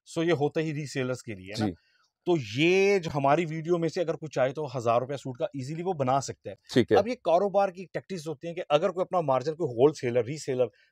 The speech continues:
Speaker 1: कम रखता है, हमें वो
Speaker 2: बल्क।
Speaker 1: अप्रोच करता है।
Speaker 2: हाँ।
Speaker 1: बल्क तो सर जी, मैं कहता हूँ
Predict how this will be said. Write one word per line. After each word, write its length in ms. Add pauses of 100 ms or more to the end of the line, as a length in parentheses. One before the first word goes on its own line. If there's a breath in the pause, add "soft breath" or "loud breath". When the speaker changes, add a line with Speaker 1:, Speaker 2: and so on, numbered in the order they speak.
(160)
Speaker 1:
कम 180
रखता 300
है, 80 (260)
हमें 240
वो 60
Speaker 2:
बल्क। 100
Speaker 1:
अप्रोच 240
करता 280
है। 60
Speaker 2:
हाँ। 180
Speaker 1:
बल्क 300
तो 100
सर 240
जी, 180
मैं 280
कहता 260
हूँ 160